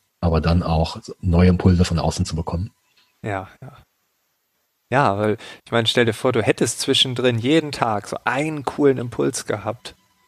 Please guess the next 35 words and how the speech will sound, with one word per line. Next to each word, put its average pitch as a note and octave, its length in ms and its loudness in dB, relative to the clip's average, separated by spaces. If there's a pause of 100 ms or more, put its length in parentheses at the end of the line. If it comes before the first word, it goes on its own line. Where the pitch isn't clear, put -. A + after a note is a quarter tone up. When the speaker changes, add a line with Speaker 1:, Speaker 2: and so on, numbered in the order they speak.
(160)
Speaker 2:
wie A#2 100 -8
der B2+ 240 4
sich B2 160 -6
ja B2 140 2
auch - 180 -14
hätte B2 220 -2
entfalten A2 640 -2
können, G#2+ 320 0
ne? A3 160 -4
Also F2+ 260 4
der G#2 120 0
Speaker 1:
Mhm. G#2+ 40 2
Speaker 2:
hätte B2+ 160 0
ja A#2 120 0
den A2+ 80 -4
ganzen C#3 280 -8
Tag D3 240 0
Raum D3 380 4
gehabt C3 520 2
und A2+ 440 -4 (360)
also A2+ 260 -2
auch A2 100 0
hier C3 220 2
Kreativität, B2 1000 2
also A2+ 480 0 (280)
wie A2+ 200 -2
kann B2+ 380 -2
sich B2+ 320 0
etwas, A#2 480 2
ein, A2+ 420 -2
ein A2 320 -6
Samen, A#2 540 2
den A2+ 160 0
man A2 180 0
sät, A2+ 380 2